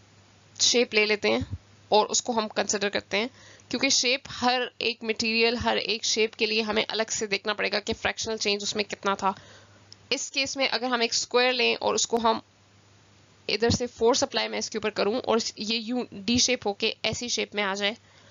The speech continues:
तो मैं इसका fractional change किस तरह measure कर सकती हूँ?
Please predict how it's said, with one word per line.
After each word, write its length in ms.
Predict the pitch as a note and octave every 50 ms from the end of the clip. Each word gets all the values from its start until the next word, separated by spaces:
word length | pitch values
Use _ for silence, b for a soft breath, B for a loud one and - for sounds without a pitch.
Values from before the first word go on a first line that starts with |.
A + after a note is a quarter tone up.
| B B B B B B B _ -
तो 80 | - B3
मैं 160 | B3+ C4 B3+
इसका 260 | - B3+ - - C4+
fractional 380 | B3+ - A#3+ A#3+ - - B3+ C4
change 260 | - B3 A#3+ B3 -
किस 220 | - - B3 - -
तरह 180 | A#3 A3+ A#3
measure 260 | A3+ G#3 G#3+ G3+ G#3
कर 100 | G3+ F#3+
सकती 320 | F3+ - - - _ - -
हूँ? 120 | - -